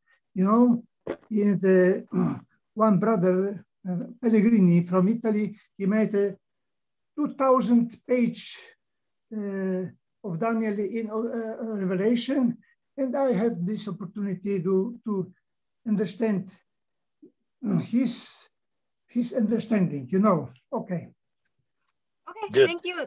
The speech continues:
Speaker 2: Thank you for your comment. Um, I just
Speaker 1: Okay.
Speaker 2: wanna move us
Speaker 1: <laughs>
Speaker 2: along. We had, sorry, we had a question. Um, next one, hand raise was from B J, or from Bruce.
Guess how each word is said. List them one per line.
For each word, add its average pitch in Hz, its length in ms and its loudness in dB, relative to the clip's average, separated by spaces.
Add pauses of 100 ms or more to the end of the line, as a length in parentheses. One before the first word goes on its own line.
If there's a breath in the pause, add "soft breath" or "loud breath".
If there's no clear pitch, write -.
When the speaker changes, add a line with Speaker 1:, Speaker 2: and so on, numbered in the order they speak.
Speaker 2:
Thank 330 200 -6
you 370 140 -8
for 359 80 -8
your 349 180 -6
comment. 294 540 -6 (540)
Um, 254 320 4
I 233 60 4
just 240 120 2
Speaker 1:
Okay. 190 60 2
Speaker 2:
wanna 277 200 0
move 262 200 -2
us 277 100 -4
Speaker 1:
<laughs> 233 80 2
Speaker 2:
along. 254 440 0
We 269 120 -4
had, 262 200 -4 (160)
sorry, 277 360 0 (220 loud breath)
we 285 120 -4
had 311 200 0
a 311 80 -4
question. 302 520 -6
Um, 240 220 -2
next 254 280 -8
one, 269 200 -6
hand 233 380 -10
raise 247 300 -10
was 233 180 -14
from 220 180 -8
B 202 140 -12
J, 269 160 -10 (840)
or 247 60 -4
from 208 200 -12
Bruce. 233 240 -18